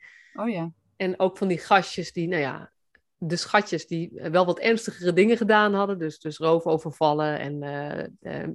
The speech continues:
Speaker 2: mishandelingen, ernstige mishandeling, dat soort. Waarbij we ook op huisbezoek gingen.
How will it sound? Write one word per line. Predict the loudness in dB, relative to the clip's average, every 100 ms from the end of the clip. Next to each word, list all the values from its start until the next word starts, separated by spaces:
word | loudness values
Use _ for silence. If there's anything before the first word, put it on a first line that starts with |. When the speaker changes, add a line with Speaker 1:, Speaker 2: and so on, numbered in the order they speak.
| -6
Speaker 2:
mishandelingen, | -2 -2 0 0 2 0 0 -2 0
ernstige | 0 0 -2
mishandeling, | -4 -2 -2 -2 -2
dat | -2 -2
soort. | -8 -10 -20 -20 -20 -20 -20 _
Waarbij | 4 4
we | 4
ook | 2
op | 2
huisbezoek | 2 2 2 -4 -6 -2
gingen. | -2 0